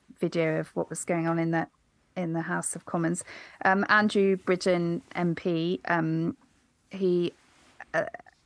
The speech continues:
delivered another speech on vaccine harms, again, to empty benches. But what was interesting about this latest one, I mean, it was a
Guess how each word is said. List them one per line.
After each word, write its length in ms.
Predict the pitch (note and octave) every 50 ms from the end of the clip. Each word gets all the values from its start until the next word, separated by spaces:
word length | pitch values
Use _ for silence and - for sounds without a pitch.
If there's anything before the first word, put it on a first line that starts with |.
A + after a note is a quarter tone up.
| _ -
delivered 320 | - F#3+ F#3+ F3+ E3+ -
another 300 | E3 E3 F3 F3+ - F#3+
speech 480 | F3+ - - - D#3+ D3+ - - - - -
on 280 | F3 F3 E3+ E3+ E3+
vaccine 500 | - G3 F#3+ - - - - F3 E3 E3
harms, 600 | E3 - E3 D#3 D3+ D#3 E3+ G3+ G#3+ G#3+ - - -
again, 500 | G3 F#3 - F3+ F3 F3 F#3+ G3+ G#3 - -
to 240 | - - G3 F3+ F3 -
empty 320 | F#3 F#3 - - - - F3+
benches. 600 | - F3 F3 - - - - - - - - - - - - - - - - - - - - _ _ -
But 220 | - G3 - - - _ _ - -
what 180 | - A3 B3+ C4+
was 140 | C#4 C4+ D#4
interesting 400 | D4 C4+ C4 - - - A#3+ A3+
about 400 | A#3 A3 G3+ F#3+ F#3+ G#3+ - -
this 240 | G3+ F3+ - -
latest 500 | G#3+ A3 A3+ B3+ A#3+ - F#3 F3 - -
one, 380 | - C3+ C3 C#3+ F3+ A3 A#3+ A#3+ -
I 100 | - F3
mean, 80 | E3 E3
it 80 | E3
was 160 | E3 F3 - F#3
a 80 | E3+